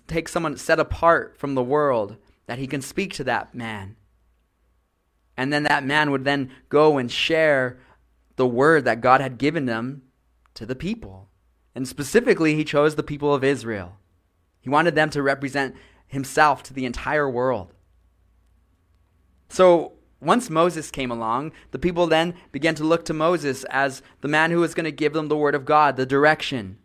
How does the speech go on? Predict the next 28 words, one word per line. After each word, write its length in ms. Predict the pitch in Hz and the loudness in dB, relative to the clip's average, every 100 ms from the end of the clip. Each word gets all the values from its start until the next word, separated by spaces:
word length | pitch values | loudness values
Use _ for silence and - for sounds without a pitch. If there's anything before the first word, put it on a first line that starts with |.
| _ _ _ _ _ _ _ _ | _ _ _ _ _ _ _ _
He 200 | - 127 | -12 -6
made 200 | 143 139 | -2 -2
that 160 | 143 | -2
covenant 420 | 160 170 156 131 | 0 0 0 -4
with 180 | 120 110 | -6 -10
them, 240 | 113 104 107 | -12 -12 -2
God 360 | 123 147 151 - _ - | 4 6 4 0 _ -6
to 160 | 147 | -4
his 180 | 143 139 | -2 -4
people. 540 | - 131 127 101 95 _ _ _ _ _ _ _ _ _ | -8 -8 -8 -16 -18 _ _ _ _ _ _ _ _ _
And 100 | 135 | 0
then 140 | 160 160 | 2 6
Moses 440 | 160 208 196 185 | 8 8 6 -2
passed 360 | - 160 156 - | 2 2 2 -2
that 160 | 151 | 0
on 240 | 131 143 151 | 2 0 0
to 160 | 156 | 2
other 180 | 170 185 | 2 2
prophets, 840 | 175 135 104 95 98 - - - _ _ _ _ _ _ _ _ | -2 -6 -8 -10 -18 -20 -20 -20 _ _ _ _ _ _ _ _
and 100 | 113 | -4
they 120 | 135 | 0
would 280 | 160 156 139 - - | 4 2 0 -10 0
prophesy 600 | 143 131 139 - 135 135 | 0 0 -4 2 2 2
to 120 | 123 | -2
Israel. 640 | 127 127 120 107 98 107 _ _ _ _ _ _ _ _ | -6 -6 -6 -8 -10 -16 _ _ _ _ _ _ _ _
And 100 | 131 | 0
then 80 | 175 | 2
eventually, 720 | 170 185 214 196 180 180 202 | 4 4 4 0 2 2 0